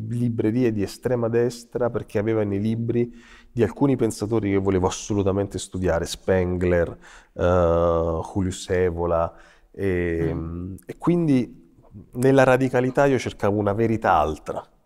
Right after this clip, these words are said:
Speaker 2: Ah, ok.
Speaker 1: Quando, questo fino, diciamo, ai diciotto anni.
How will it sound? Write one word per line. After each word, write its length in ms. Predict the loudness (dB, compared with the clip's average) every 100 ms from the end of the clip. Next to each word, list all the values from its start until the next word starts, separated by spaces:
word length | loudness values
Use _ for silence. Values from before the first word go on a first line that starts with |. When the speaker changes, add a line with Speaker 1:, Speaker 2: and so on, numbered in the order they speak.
| _ -14 -6
Speaker 2:
Ah, 200 | -4 -4
ok. 600 | -10 -12 -14 -14 -14 -2
Speaker 1:
Quando, 260 | 2 2 2
questo 300 | 2 2 0
fino, 220 | 2 2
diciamo, 420 | 2 0 2 4
ai 120 | 2
diciotto 460 | 0 -4 -6 -6 -10
anni. 260 | -10 -14